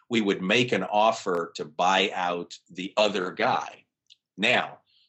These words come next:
the other guy can turn that offer around on the first guy and say, "No, no, no, I'm buying you out at that price." So that holds each of us accountable to not lowball the other guy.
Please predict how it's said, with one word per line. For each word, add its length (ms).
the 140
other 200
guy 460
can 240
turn 500
that 300
offer 580
around 840
on 220
the 80
first 460
guy 480
and 140
say, 160
"No, 180
no, 120
no, 260
I'm 200
buying 420
you 400
out 260
at 200
that 260
price." 540
So 160
that 240
holds 440
each 240
of 100
us 180
accountable 680
to 180
not 520
lowball 840
the 160
other 220
guy. 360